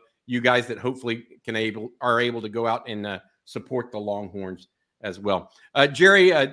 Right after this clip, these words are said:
I, I spoke with Justin Wells, uh, today, uh, about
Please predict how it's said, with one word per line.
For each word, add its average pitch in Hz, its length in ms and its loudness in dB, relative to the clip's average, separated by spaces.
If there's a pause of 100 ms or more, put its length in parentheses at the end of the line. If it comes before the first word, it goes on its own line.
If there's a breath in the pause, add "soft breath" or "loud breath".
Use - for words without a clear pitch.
I, 165 180 0
I 190 120 -2
spoke 247 340 -4
with 143 180 -6 (200)
Justin 151 400 -4
Wells, 123 420 0 (160)
uh, 104 260 -6
today, 95 480 -4 (440)
uh, 101 320 -2
about 117 460 0